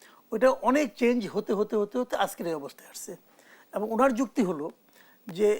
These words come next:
এর মধ্যে তো বিএনপিও ক্ষমতায় ছিল, জাতীয় পার্টি ক্ষমতা ছিল, বিভিন্ন রাজনৈতিক দল এর মধ্যে ক্ষমতায় ছিল, সবাই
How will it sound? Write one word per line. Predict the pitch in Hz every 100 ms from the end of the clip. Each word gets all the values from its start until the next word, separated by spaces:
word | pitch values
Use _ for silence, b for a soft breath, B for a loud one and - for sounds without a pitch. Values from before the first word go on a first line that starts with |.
| - 247
এর | 226
মধ্যে | 247 226 247 233
তো | 233 214 170
বিএনপিও | 233 226 233 226
ক্ষমতায় | 220 214 196 185
ছিল, | 185 180 - _ _ _ b b 170
জাতীয় | 208 254 240
পার্টি | 240 233 -
ক্ষমতা | 226 220 208
ছিল, | 196
বিভিন্ন | 247 277 277 220
রাজনৈতিক | 208 226 233 233
দল | 208
এর | 185
মধ্যে | 170 170
ক্ষমতায় | - 196 165 -
ছিল, | 147 147 _ _ b b b -
সবাই | 233